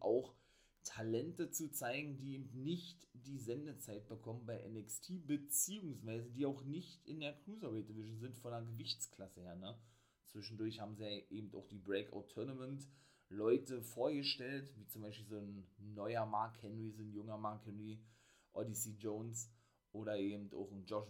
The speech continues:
Briggs, ein Duke Hudson, ne, nee, nee, Duke Hudson nicht, aber ein Josh Briggs, die ja alle Heavyweighter sind, ne,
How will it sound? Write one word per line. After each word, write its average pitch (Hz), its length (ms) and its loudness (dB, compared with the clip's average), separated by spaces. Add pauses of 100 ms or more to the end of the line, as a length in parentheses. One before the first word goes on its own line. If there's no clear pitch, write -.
Briggs, - 520 2
ein 107 180 -8
Duke 113 280 -8
Hudson, 113 480 -2 (180)
ne, 110 180 -4
nee, 127 260 -2
nee, 147 300 0
Duke 139 200 0
Hudson 139 220 -4
nicht, 143 160 -4
aber 120 120 0
ein 110 80 -2
Josh 117 260 -4
Briggs, 175 320 0
die 113 80 -10
ja 107 120 4
alle 107 160 -2
Heavyweighter 101 680 0
sind, 113 320 -8
ne, 92 180 -10